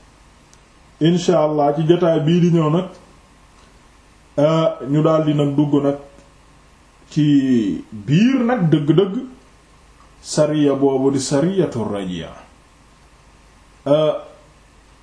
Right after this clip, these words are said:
waaye pour, pour, pour, pour kii,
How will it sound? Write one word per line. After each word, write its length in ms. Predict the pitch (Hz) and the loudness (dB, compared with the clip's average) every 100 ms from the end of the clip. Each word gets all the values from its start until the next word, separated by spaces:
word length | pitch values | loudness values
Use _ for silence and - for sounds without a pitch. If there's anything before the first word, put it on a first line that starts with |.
| _ _ _ _ _ _ _ _ _ - _ - _ _ _ _ _ _ _ _ _ - _ - _ _ _ - | _ _ _ _ _ _ _ _ _ -20 _ -20 _ _ _ _ _ _ _ _ _ -20 _ -20 _ _ _ -4
waaye 340 | 143 170 175 | 0 2 0
pour, 280 | 165 180 175 | 0 0 0
pour, 240 | - 170 156 | 0 -2 0
pour, 240 | 151 143 | -4 -4
pour 240 | 147 143 | -4 -6
kii, 220 | - 110 | -4 -4